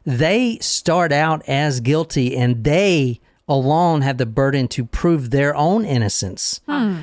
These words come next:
Speaker 1: So, which is why a lot of 'em were, you know, which is why a lot of 'em were executed,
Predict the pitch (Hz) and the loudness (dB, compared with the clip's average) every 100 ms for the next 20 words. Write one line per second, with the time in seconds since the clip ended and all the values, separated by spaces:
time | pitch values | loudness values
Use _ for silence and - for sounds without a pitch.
0 | - - 170 156 147 135 151 160 165 135 | -6 -2 0 2 0 0 -2 0 -2 0
1 | 156 165 143 143 170 185 156 139 120 123 | 2 2 2 2 2 0 0 0 0 -4
2 | _ _ _ _ _ _ 165 143 139 135 | _ _ _ _ _ _ 0 2 2 0
3 | - - 147 127 131 135 151 131 131 139 | -4 -2 0 2 0 -2 -2 -2 0 0
4 | 131 131 156 139 127 123 131 139 135 139 | 2 2 2 0 0 0 0 0 2 2
5 | 185 120 - 127 110 110 | -2 -6 -4 -2 -2 -8